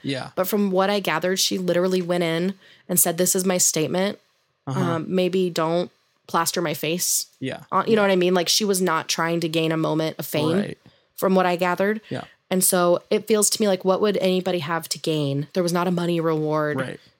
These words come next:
Speaker 2: You know, it was literally just, "All right, this is the right thing for me to do."
Speaker 1: Mm-hmm.
Speaker 2: And the
Speaker 1: Wow.
Speaker 2: story that she told, if she was telling the truth, that sounds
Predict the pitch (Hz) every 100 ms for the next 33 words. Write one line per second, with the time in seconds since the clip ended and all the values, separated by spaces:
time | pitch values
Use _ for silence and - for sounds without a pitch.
0 | _ 208 185 190 175 165 175 180 175 170
1 | 165 - - - 170 127 - - 180 196
2 | 180 185 156 160 165 - - - - 101
3 | - 131 127 120 _ _ _ _ _ -
4 | 180 175 175 175 - 220 226 196 - 190
5 | 190 165 - - - 233 226 - 196 190
6 | 175 - 175 185 - 175 151 143 - 160
7 | 156 160 -